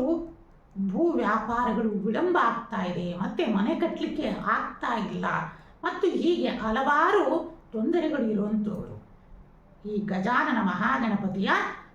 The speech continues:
ಆರಾಧನೆಯನ್ನ ಮಾಡುವುದರಿಂದ ಶೀಘ್ರವಾಗಿ ಭೂಮಿಯಿಂದ ಲಾಭವನ್ನ ಪಡಿತಾ ಹೋಗ್ತೀವಿ. ಮತ್ತೆ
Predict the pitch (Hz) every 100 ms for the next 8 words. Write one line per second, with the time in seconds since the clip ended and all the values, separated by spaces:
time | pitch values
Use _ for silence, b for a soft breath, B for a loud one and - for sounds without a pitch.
0 | - 185 302 320 311 269 220 196 180 175
1 | 185 226 226 233 370 381 226 311 - -
2 | - 247 285 247 196 254 233 302 294 208
3 | 208 226 320 254 214 349 247 240 294 -
4 | - - 190 185 226 254 226 226 208 214
5 | 208 202 190 185 - 208 190 185 185 -
6 | 381 262 359 370 -